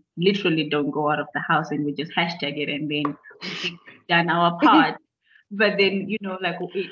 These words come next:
Speaker 1: you know, like, um, you know, like, then it brings to question, what have we actually done besides, you know,
Speaker 2: Yeah.
Speaker 1: hashtag interact with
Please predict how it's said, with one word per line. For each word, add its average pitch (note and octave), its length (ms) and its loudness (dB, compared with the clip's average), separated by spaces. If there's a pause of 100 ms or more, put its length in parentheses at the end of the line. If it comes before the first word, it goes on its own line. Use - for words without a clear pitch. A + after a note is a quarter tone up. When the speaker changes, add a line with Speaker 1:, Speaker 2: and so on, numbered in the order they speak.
(140)
Speaker 1:
you G#3 60 -16
know, G#3 80 -10
like, F#3 180 -8 (140)
um, F3+ 260 -4 (140)
you G3 60 -2
know, G3 60 2
like, F3 200 2
then F#3 140 0
it F#3 180 -4
brings G3+ 180 0
to G#3 80 -4
question, G3 320 -4
what F#3+ 140 2
have F#3 240 -8
we F3+ 140 -4
actually F3+ 360 0
done E3 340 0
besides, D#3 360 -8 (100)
you D#3 80 -8
know, D#3 80 -6 (100)
Speaker 2:
Yeah. E3+ 220 2
Speaker 1:
hashtag D3 180 -14 (280)
interact D#3 400 -6
with C#3 80 -20